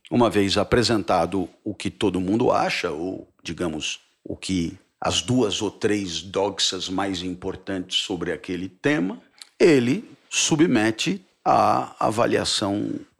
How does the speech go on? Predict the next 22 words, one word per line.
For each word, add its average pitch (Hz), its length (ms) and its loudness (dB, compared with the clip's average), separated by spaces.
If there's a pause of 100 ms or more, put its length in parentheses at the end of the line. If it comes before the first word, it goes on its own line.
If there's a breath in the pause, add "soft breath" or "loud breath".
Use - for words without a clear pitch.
crítica, - 680 -2
filosófica. 90 1080 -4 (240)
E 143 120 4
ele 120 160 4
diz: 101 260 -2
"Olha, 78 320 0 (200)
esse 143 280 4
primeiro 113 380 2
entendimento 107 840 0
não 101 360 2
nos 95 460 0
serve 87 400 0
por - 180 -16
causa 98 380 0
disso, 131 480 -2
ele 78 180 0
é 71 80 -4
frágil, 101 840 0
ele 82 140 -4
não 78 160 -6
se - 120 -4
sustenta. - 760 -4